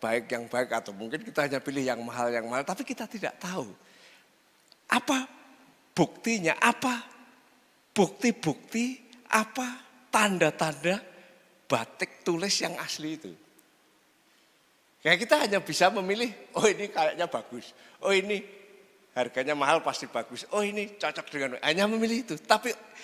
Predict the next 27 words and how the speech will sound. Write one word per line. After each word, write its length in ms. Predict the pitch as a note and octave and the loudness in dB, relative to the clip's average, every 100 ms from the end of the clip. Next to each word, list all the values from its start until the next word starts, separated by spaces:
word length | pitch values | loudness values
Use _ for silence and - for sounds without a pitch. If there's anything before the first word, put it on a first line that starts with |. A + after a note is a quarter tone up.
| - - _ - | -20 -20 _ 0
ini 260 | D#4 F4+ | 2 2
kata 320 | - B3+ - C4 | 0 -2 0 0
memilih 460 | A#3+ C4 D4+ C4 | 2 0 0 0
yang 20 | |
dipakai 380 | G#3 F#3+ G3 G3+ - - - - - | -2 2 2 2 -10 -14 -20 -20 -8
Rasul 400 | - F#3 F3+ F#3 | 0 0 2 2
Paulus 320 | G3+ A#3 C#4 | 4 2 0
bukan 240 | - G3 F#3+ | -2 2 2
itu. 260 | C4 C3+ G2 - - - - | 2 -6 -12 -16 -20 -20 -4
Ini 240 | B3+ D4 | 2 2
kata 320 | C#4 B3 B3 | 2 6 6
memilih 400 | B3 A#3+ B3+ D4 | 6 0 6 6
ada 160 | B3 A3 | 8 6
seperti 400 | - A#3 B3+ C4+ | 4 2 -2 2
seseorang 640 | C4+ C4 B3+ G#3 A3+ B3 | 2 4 4 4 4 2
yang 200 | D4 B3+ A3 - - - | 2 2 0 -16 -20 0
beli 240 | G#3+ A3 | 4 6
batik, 480 | C4+ F#3+ C3 - C#3 | 4 4 2 0 -6
kemudian 320 | - C4+ C#4+ | -2 8 8
dia 160 | C#4+ D4 | 8 0
tahu 320 | - C#4 D4+ - - | 2 0 0 -6 -2
ciri 320 | D4 C#4+ D4 | 0 2 2
batik 400 | - E3 - - - - - - - | 4 2 2 -8 -10 -20 -20 -12 4
yang 240 | G#3 G3 G3+ - - - - - | 6 6 -4 -10 -20 -20 -10 4
halus, 560 | D3+ C#3 F#3+ G#3 - | 6 6 4 6 4
ciri 320 | - B3 B3 - | 2 0 0 8
batik 400 | D#3+ - G3+ | 8 8 -2